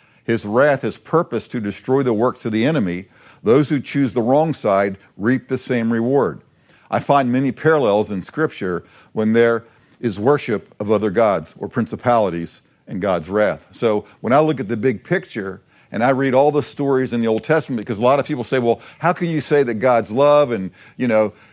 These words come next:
we, you know, love and hug each other and God is good, and yet we read in the Old Testament he's, you know,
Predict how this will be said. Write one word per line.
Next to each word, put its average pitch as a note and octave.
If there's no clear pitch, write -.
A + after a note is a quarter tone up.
we, B2
you C3+
know, A2
love C#3+
and C#3
hug C#3
each C3+
other C#3
and G2
God C#3
is C3
good, C3+
and A2+
yet B2
we A#2+
read B2
in G#2
the A2
Old G2
Testament B2
he's, G#2+
you A#2+
know, F2